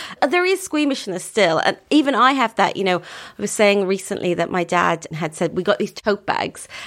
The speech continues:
and they have Vagina, Lynn Enright, and then on the other side, Vaginas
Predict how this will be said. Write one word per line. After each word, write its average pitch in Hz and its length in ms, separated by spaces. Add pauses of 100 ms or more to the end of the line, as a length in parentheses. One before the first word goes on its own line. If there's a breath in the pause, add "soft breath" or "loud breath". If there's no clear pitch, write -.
(140 loud breath)
and 165 280 (120)
they 175 240
have 170 320
Vagina, 170 760
Lynn 170 220
Enright, 151 420
and 175 160
then 156 240
on 165 120
the 175 100
other 185 120
side, 151 300
Vaginas 156 680